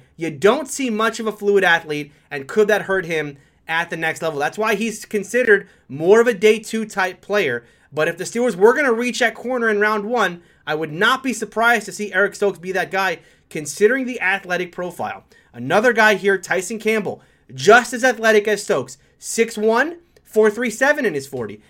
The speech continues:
And what I like about Campbell, extremely fluid in his movement. I mean, he's in the hip pocket consistently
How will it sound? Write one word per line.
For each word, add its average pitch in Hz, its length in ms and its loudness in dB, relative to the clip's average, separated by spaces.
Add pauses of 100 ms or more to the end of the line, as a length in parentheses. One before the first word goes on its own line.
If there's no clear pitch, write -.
(140)
And 143 140 -8
what 170 100 0
I 285 100 0
like 359 200 -2
about 240 220 0
Campbell, 180 440 -2 (180)
extremely 220 800 2
fluid 147 480 -2 (280)
in 175 140 -6
his 156 240 -4
movement. 131 400 -4 (220)
I 170 80 -4
mean, 160 120 -6
he's 233 260 0
in 247 180 -4
the 226 100 4
hip 226 220 2
pocket 180 460 -4 (160)
consistently 175 880 -4